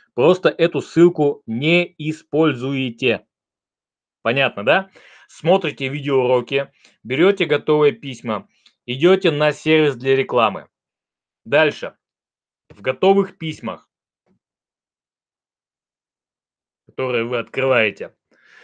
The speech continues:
читаете все внимательно, весь текст, в том числе инструкцию, написанную красным. То есть запрашивать права на редактирование этого файла не надо. Делаете в меню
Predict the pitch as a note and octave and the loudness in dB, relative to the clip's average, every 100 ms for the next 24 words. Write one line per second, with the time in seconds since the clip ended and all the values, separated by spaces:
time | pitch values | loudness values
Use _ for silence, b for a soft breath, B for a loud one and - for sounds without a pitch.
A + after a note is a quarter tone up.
0 | b b b b b - C3+ A#2+ E3+ G3 | b b b b b -12 -6 2 4 2
1 | G3 F#3 F3+ - - D#3+ D#3+ C#3+ C#3+ C#3 | 2 0 0 -6 -8 -2 -2 -2 -4 -2
2 | B2+ A#2 G#2 G2 G2 B2+ D#3+ D#3+ - A2 | -2 -6 -10 -12 -10 -6 -6 -8 -6 -6
3 | - _ _ _ _ _ _ _ _ _ | -6 _ _ _ _ _ _ _ _ _
4 | _ _ _ _ - D3+ F3+ G3+ F#3+ - | _ _ _ _ -2 4 4 4 -4 -2
5 | D3 B2+ - - F3 - E3+ C3 A2 C3 | -2 -2 -2 0 0 -2 -4 -4 -4 -8
6 | C3+ D3 D3 - C#3+ B2+ - F2 D#2 - | -12 -4 -4 -2 0 0 0 -16 -16 -20
7 | _ _ _ _ _ _ - D3 D3 - | _ _ _ _ _ _ -2 2 2 0
8 | - _ _ _ - G#2 C#3+ D3 F3 G#3+ | -10 _ _ _ -16 -4 -4 2 2 2
9 | - E3 A#2+ - _ - B2 B2+ D3 C#3+ | 0 -2 -2 -4 _ -8 -2 2 0 0
10 | B2 A#2 A2+ - C#3+ C#3 A#2+ A#2 A2+ G2+ | -2 -4 -8 -8 -6 -4 -4 -4 -4 -8
11 | - - D3 F#3+ E3+ G2+ F#2 G#2 C3+ D3 | -8 -2 0 2 2 0 -8 -10 -6 -2
12 | B2+ F#2+ E2 _ b b b _ A2 D#3+ | -2 -4 -10 _ b b b _ 0 2
13 | C#3+ A#2+ A2+ G2+ E2+ _ _ _ - G#2 | 4 2 -2 -10 -12 _ _ _ -16 -10
14 | B2 C#3 C3 E2+ | -10 -8 -8 -10